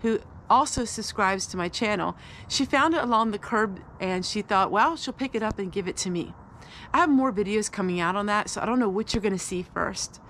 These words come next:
But I was trying to figure out new ways to do things that we always do, and well, I came up with a really neat idea. So I'm gonna show you how I changed this little washing machine that I can use my rainwater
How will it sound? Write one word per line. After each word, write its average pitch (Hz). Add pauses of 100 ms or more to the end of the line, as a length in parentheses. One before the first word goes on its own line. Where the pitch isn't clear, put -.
(480)
But 285
I 277
was 285
trying 403
to 480
figure 247
out 202
new 226
ways 214
to 208
do 208 (600)
things 302
that -
we 285
always 269
do, 233
and 190
well, 262 (600)
I 294
came 349
up 269
with 277
a 233
really 208
neat 208
idea. 220 (180)
So 214
I'm 220
gonna 233
show 226
you 240 (380)
how 262
I 381
changed 254
this 226
little 247
washing 233
machine 202 (460)
that 208
I 233
can 285
use 214
my 185
rainwater 202